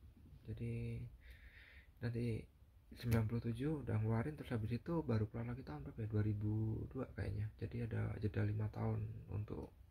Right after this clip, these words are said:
survive kembali, tapi lumayan keangkat karena ada movie-nya juga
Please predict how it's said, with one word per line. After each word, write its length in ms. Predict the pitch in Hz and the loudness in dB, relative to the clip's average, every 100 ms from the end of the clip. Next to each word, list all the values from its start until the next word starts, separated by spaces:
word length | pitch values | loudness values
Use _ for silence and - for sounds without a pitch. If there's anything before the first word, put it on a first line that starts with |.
| - | -18
survive 400 | - 104 - 104 | -4 -4 -2 -4
kembali, 280 | - 104 104 107 | -2 0 2 0
tapi 320 | 107 147 135 - - - - - - | -2 -4 -4 -8 -18 -18 -20 -18 0
lumayan 320 | 131 135 135 | 4 6 6
keangkat 320 | - 127 139 - | 6 4 2 0
karena 320 | 131 139 143 | 0 2 4
ada 240 | 113 107 | 8 10
movie-nya 480 | 107 110 - 107 110 | 8 6 4 4 4
juga 160 | 101 | 4